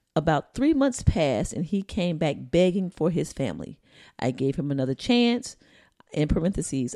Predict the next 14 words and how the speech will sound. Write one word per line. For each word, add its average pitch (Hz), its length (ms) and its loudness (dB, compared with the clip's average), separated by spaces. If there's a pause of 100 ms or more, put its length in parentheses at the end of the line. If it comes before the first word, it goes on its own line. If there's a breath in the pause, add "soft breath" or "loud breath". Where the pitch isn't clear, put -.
(100)
I 139 160 0
know, 160 400 0
stupid 156 480 -4
as 156 120 -4
hell. - 280 -4 (760 soft breath)
Well, 170 320 2
I 143 140 0
begged 226 440 4
him 147 460 -6 (220)
to 147 120 -2
just 170 340 -2
let 151 240 0
everything 196 520 0
out, 139 300 -4